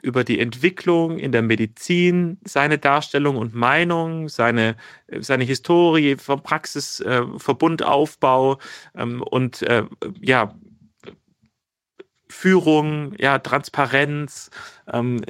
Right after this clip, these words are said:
wie eben Ambulantisierung, ähm, aus seiner Sicht in der,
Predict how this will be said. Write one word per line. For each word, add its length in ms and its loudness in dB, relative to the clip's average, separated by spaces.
wie 460 2
eben 340 2
Ambulantisierung, 1160 2
ähm, 180 -4
aus 200 -4
seiner 260 2
Sicht 300 -4
in 140 -4
der, 340 2